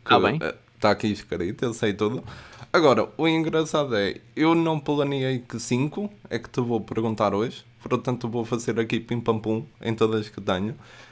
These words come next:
Speaker 1: E
Speaker 2: Sure.
Speaker 1: acho que vou começar com esta, só porque gosto e quero ver o que é que sai da tua boca, especificamente, sem piada nenhuma na parte da boca,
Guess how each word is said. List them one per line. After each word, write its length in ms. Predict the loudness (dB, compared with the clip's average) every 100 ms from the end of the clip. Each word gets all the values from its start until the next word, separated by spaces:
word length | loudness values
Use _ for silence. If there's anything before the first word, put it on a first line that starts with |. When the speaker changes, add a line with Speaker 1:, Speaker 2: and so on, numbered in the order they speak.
| -20 -8 0
Speaker 1:
E 140 | 6
Speaker 2:
Sure. 360 | 6 6 4 0 -10 0
Speaker 1:
acho 200 | 0 2
que 80 | 0
vou 220 | 2 0
começar 380 | 0 0 2 2 0
com 240 | -2 -2
esta, 340 | -2 -4 -8 -10 -12
só 760 | 0 4 6 6 4 4 2 -4 -10 -8
porque 260 | -6 -2
gosto 340 | 0 0 0 -4
e 40 |
quero 300 | -2 0 0
ver 200 | 0 0
o 60 | 0
que 100 | 0
é 40 | 0
que 260 | 0 -2
sai 420 | -4 -2 0 2
da 160 | 0 -2
tua 300 | 0 2 2
boca, 360 | 2 -2 -4 -10 -12 -20 -20 -20 -20 -20
especificamente, 920 | -10 -6 0 2 2 0 0 0 -2 -4
sem 240 | -2 -2
piada 400 | 0 2 2 2
nenhuma 460 | 2 2 2 2 0
na 180 | -2
parte 480 | -4 -6 -6 -10 -6
da 120 | -2 0
boca, 400 | 0 0 -2